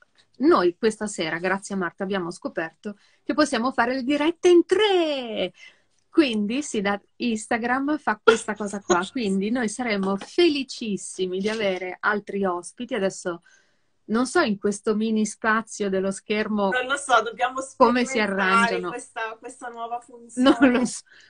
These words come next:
Speaker 2: E
Speaker 1: non lo so, però
Speaker 2: vedremo.
Speaker 1: possiamo, sarebbe divertente farlo. E se qualcuno vuole, si impegna a, magari a cercare qualcos'altro e viene a raccontarci qualcosa, ci dividiamo lo studio e studiamo insieme.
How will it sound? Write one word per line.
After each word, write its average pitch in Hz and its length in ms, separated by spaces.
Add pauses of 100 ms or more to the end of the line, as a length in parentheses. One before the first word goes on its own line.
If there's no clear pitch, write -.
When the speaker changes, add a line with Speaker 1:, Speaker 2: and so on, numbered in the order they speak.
(160)
Speaker 2:
E 208 160
Speaker 1:
non 214 160
lo 233 120
so, 208 260
però 311 160
Speaker 2:
vedremo. 208 180
Speaker 1:
possiamo, 190 500 (420)
sarebbe 247 420
divertente 220 720
farlo. 330 640 (480)
E 190 540
se 208 160
qualcuno 185 1300
vuole, 185 560
si - 160
impegna 180 1080
a, 160 100 (100)
magari 180 300
a 175 60
cercare 190 400
qualcos'altro 262 600
e 226 40
viene 185 180
a 175 40
raccontarci 180 760
qualcosa, 240 540 (380)
ci 269 180
dividiamo 233 540
lo 254 120
studio 277 380
e - 20
studiamo 196 400
insieme. 185 560